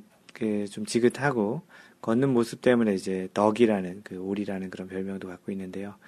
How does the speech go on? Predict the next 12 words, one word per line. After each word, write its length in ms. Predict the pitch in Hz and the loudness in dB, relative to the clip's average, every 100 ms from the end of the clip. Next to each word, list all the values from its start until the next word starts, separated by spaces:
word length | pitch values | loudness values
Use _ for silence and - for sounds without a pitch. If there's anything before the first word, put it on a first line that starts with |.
| - - - | -20 -20 -20
참 300 | - 123 117 | -6 -2 -2
그 380 | 107 98 95 95 101 | -2 -2 -2 -4 -2
옆집 300 | 110 - 117 | 0 6 6
아저씨같이 640 | 104 107 117 107 - 104 | 6 2 2 2 0 -8
정감이 920 | 107 110 120 113 110 107 107 107 - | -4 0 0 0 -2 -2 -2 -4 -4
가는 500 | - 104 120 101 101 147 - - - _ _ | -2 2 4 2 -2 -8 -14 -20 -20 _ _
그런 320 | 107 101 98 | -8 -6 -6
또 320 | - 101 98 | -8 -6 -6
선수인 880 | 98 131 131 123 113 104 104 98 107 | -4 -4 -2 0 2 0 -4 -8 -4
것 120 | 113 | -4
같고, 500 | 101 85 - 117 117 - - - - _ | -4 -8 -2 0 0 -6 -20 -20 -20 _
뭐 400 | 120 113 113 113 | 2 4 4 2